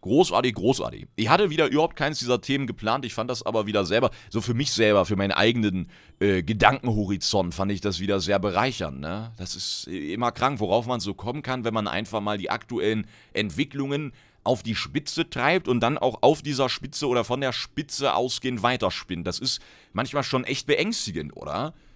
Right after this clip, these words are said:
Ich find das krass, dass es so mir nichts, dir nichts, äh, mir, mir nichts, dir nichts, Alter. Mir nichts, dir nichts beim Zocken nebenbei möglich ist, oder?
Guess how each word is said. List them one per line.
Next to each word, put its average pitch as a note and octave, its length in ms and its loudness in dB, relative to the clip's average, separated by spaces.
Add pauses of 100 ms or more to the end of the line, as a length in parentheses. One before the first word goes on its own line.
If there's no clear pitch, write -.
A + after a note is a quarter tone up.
(160)
Ich A#2+ 140 -2
find A3 160 -4
das E3+ 180 0
krass, - 260 -4
dass C3+ 160 0
es - 120 -2
so C3 100 0
mir D3 220 0
nichts, B2+ 260 -6
dir C#3 200 2
nichts, D#3+ 180 -2
äh, A#2+ 300 0
mir, A#2 320 -6
mir G2 200 -2
nichts, G#2 200 -4
dir G2+ 160 -2
nichts, D#2+ 200 -6
Alter. C2 360 -6
Mir A#2 140 2
nichts, D#3+ 200 -2
dir B2 160 2
nichts D#3 200 -4
beim A#2+ 180 -2
Zocken C#3+ 300 -4
nebenbei B2 320 0
möglich A#2 340 -6
ist, - 200 -10
oder? G#2+ 300 -6